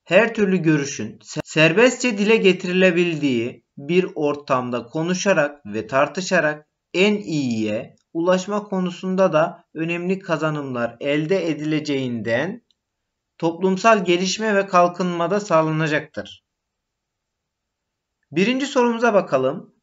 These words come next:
Paragrafa göre yazar iletişimi nasıl tanımlamaktadır? İyi ya da kötüyü ayırmak, paylaşmak ve ortaklık kurmak,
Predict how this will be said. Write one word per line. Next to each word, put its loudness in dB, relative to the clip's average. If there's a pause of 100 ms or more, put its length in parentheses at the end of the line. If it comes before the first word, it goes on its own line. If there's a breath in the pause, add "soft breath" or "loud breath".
(120)
Paragrafa 4
göre -2
yazar 0 (260)
iletişimi 0
nasıl -2
tanımlamaktadır? -6 (840)
İyi 0
ya 2
da -4
kötüyü -2
ayırmak, -4 (100)
paylaşmak -2 (140)
ve -4
ortaklık -8
kurmak, -8